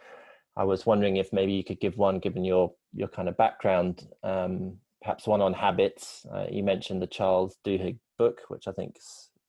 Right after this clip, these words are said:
great, um, and, and, and one on behavioral economics.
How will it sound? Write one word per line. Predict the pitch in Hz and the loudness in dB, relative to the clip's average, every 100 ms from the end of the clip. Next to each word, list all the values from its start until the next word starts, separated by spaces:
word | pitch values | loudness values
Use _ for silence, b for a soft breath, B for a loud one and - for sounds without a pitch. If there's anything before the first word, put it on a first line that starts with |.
| _ | _
great, | 110 101 117 - | 0 2 2 -4
um, | 98 95 92 107 110 b b b b _ | -6 -4 -6 -10 -14 b b b b _
and, | 98 90 87 87 90 95 - - | -4 -2 -2 -4 -6 -8 -12 -10
and, | 98 90 | -6 -4
and | 95 | 0
one | 95 92 | 0 0
on | 90 | 0
behavioral | 95 90 92 | -2 -2 -2
economics. | 87 92 92 87 - - - | -2 -4 -4 -4 -8 -20 -20